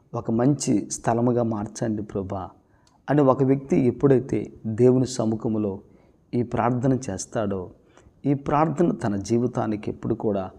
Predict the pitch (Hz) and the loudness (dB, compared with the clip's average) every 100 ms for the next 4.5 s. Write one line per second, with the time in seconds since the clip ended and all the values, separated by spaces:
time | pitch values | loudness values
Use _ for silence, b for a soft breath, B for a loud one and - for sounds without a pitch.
0 | b b b _ 107 110 - 117 107 104 | b b b _ -6 -4 0 2 2 0
1 | 104 104 104 101 98 101 95 95 92 b | -2 -4 -4 -4 -4 -4 -2 -6 -8 b
2 | b b _ 104 110 107 - 101 98 135 | b b _ -2 -2 -2 -6 -4 0 0
3 | 107 - 101 90 92 - _ _ _ 120 | -2 -6 -6 -6 -10 -16 _ _ _ 0
4 | 139 147 120 101 95 | 2 2 2 0 -4